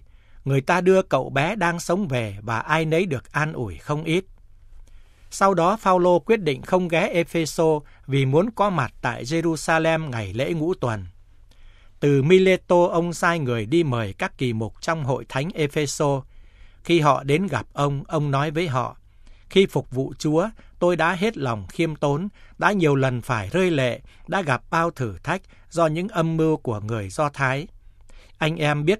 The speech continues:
tôi đã không bỏ qua một điều gì có ích cho anh em. Trái lại, tôi đã giảng cho anh em và dạy anh em ở nơi công cộng, cũng như tại chốn tư gia. Tôi đã khuyến cáo cả người Do Thái lẫn người Hy Lạp phải trở về với Thiên Chúa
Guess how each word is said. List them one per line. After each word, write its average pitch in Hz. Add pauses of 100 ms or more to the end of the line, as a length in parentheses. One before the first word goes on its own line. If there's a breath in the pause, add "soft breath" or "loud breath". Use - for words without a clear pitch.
tôi 147
đã 165
không 175
bỏ 113
qua 170
một 135
điều 120
gì 107
có 139
ích 220
cho -
anh 151
em. 139 (540 soft breath)
Trái 160
lại, 131 (300 soft breath)
tôi 180
đã 180
giảng 107
cho -
anh 165
em 160
và 113
dạy 117
anh 156
em 151
ở 101
nơi 156
công 151
cộng, 120 (300 soft breath)
cũng 190
như 180
tại 131
chốn 160
tư 151
gia. 139 (640 soft breath)
Tôi 170
đã 156
khuyến 180
cáo 180
cả 120
người 107
Do 156
Thái 143
lẫn 180
người 120
Hy 147
Lạp 120 (320 soft breath)
phải 123
trở 113
về 107
với 131
Thiên 165
Chúa 151